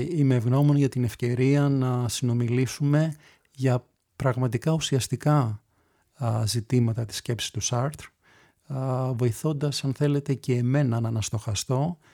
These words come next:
την αξία αλλά και τα όρια που έχει αυτή η προσέγγιση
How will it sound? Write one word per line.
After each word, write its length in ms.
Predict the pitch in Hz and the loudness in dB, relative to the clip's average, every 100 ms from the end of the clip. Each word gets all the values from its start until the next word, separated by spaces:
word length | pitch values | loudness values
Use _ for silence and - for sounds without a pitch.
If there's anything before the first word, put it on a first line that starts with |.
| _ _ | _ _
την 180 | 131 117 | 0 0
αξία 640 | 110 - 135 135 151 175 170 | 0 -4 0 0 0 -2 -2
αλλά 160 | 143 | -2
και 120 | 147 | -2
τα 180 | 147 135 | 0 4
όρια 460 | 156 151 110 104 110 | 4 4 2 -2 -6
που 140 | - 117 | -2 0
έχει 180 | 123 | 0
αυτή 200 | 107 - 127 | -6 -4 -4
η 40 | |
προσέγγιση 880 | 117 113 - 120 117 117 151 165 | -2 -4 -2 -4 -4 -4 -2 -4